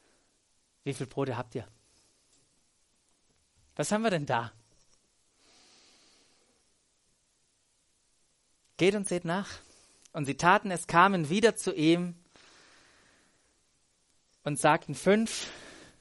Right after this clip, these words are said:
Und dann haben wir noch zwei Fische." Auf die Fische habe ich heute Morgen mal verzichtet. Aber fünf Brote haben wir.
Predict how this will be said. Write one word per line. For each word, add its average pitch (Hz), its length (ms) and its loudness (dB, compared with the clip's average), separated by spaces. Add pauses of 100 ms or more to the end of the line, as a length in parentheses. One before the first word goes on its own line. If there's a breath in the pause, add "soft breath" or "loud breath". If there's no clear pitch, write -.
(1080 loud breath)
Und 147 120 -4
dann 147 140 0
haben 160 120 0
wir 165 80 0
noch 156 140 -2
zwei 131 240 0
Fische." 123 340 -6 (2000 soft breath)
Auf 135 140 -8
die 143 100 -8
Fische - 280 0
habe 165 140 4
ich 147 100 -12
heute 139 140 0
Morgen 139 280 0
mal 123 140 -4
verzichtet. - 580 -16 (2750 loud breath)
Aber 156 220 2
fünf 254 300 -2
Brote 160 420 6
haben 117 140 -2
wir. 104 180 -4